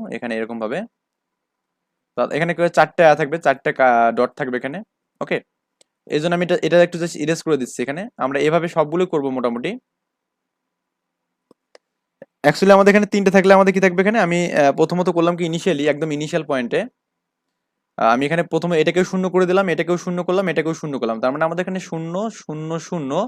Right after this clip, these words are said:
এর বাইনারি মান কত এখানে? এক হবে এখানে, মানে শূন্য হবে এখানে, সরি, দশমিক মান শূন্য হবে এখানে, রাইট?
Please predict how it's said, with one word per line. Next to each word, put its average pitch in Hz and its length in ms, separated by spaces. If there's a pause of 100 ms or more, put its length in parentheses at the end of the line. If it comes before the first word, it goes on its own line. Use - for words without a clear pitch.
(680)
এর 160 140
বাইনারি 151 320
মান 170 120
কত 165 160
এখানে? 175 200
এক 127 220
হবে 107 140
এখানে, 107 140
মানে 120 140
শূন্য 147 280
হবে 110 140
এখানে, 104 160
সরি, 123 280 (160)
দশমিক 127 320
মান 147 120
শূন্য 135 240
হবে 107 160
এখানে, 101 200 (400)
রাইট? 160 220